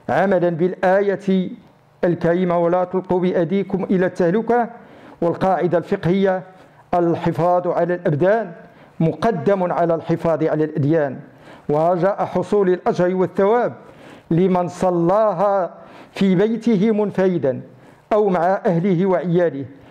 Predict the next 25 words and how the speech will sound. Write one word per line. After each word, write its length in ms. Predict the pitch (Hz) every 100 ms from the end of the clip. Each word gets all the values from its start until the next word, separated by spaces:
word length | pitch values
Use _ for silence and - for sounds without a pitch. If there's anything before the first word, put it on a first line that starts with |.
| - _
كمن 240 | - 170 160
صلاها 680 | 165 175 170 180 151 175 170
في 120 | 180
المصلى 640 | 175 165 185 180 160 139 - - - _
أو 60 | 190
في 160 | 175 185
المسجد 480 | 175 165 147 170
مع 200 | 175 156
الجماعة 600 | 170 139 165 170 165 170 175
في 60 |
الظروف 560 | 135 127 170 190 190 185 190 - - -
الاعتيادية، 840 | 160 - 175 175 185 175 175 170 - - - -
والأعمال 560 | 175 170 151 170 185 170
بالنيات، 600 | 160 160 160 185 185 - - - - -
ولكل 720 | 165 175 175 233 190 175 175 - - - -
امرئ 360 | 170 180 180 170
ما 260 | 156 156
نوى، 420 | 151 170 190 202 202 - - -
والله 460 | 160 160 170 160
لا 120 | 165
يضيع 500 | 165 156 175 185 - -
أجر 380 | 190 139 175
من 140 | 175 170
أحسن 360 | 160 - 175
عملا. 360 | 160 131 113